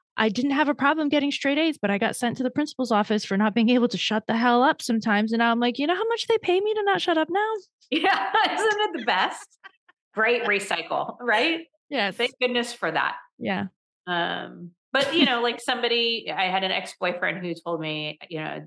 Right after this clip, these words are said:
Speaker 2: I would never find a long-term relationship as long as I was so career-oriented. No man ever wants to be with a woman who, you know, blah, blah, blah, right? That's trash.
Speaker 1: Yeah.
Speaker 2: That got thrown out, and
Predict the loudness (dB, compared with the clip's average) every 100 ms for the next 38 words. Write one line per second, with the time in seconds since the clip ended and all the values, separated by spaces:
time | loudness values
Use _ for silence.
0 | -18 -8 -6 -4 -4 -2 0 0 0 -4
1 | -4 -4 -4 -6 -6 -8 -8 -6 -6 -8
2 | -10 -12 -10 -10 -10 -8 -8 -8 -6 -8
3 | -8 -8 -8 -8 -8 -6 -6 -4 -6 -6
4 | -10 -8 -4 -4 -2 -2 -2 -4 -4 -2
5 | -2 -2 -6 -8 -6 -4 -4 -8 -14 _
6 | _ -6 -2 -2 -2 -4 -4 -6 -6 -6
7 | -4 -6 -8 -8 -8 -8 -10 -6 -4 -2
8 | -2 0 -2 0 -2 -4 -8 _ -4 -2
9 | -4 -2 -2 -4 -12 -20 _ _ _ -6
10 | -2 -2 -6 -16 _ _ _ -2 -2 -6
11 | -6 -2 0 0 -2 0 -2 -6 _ _
12 | _ _ _ -6 -4 -4 -8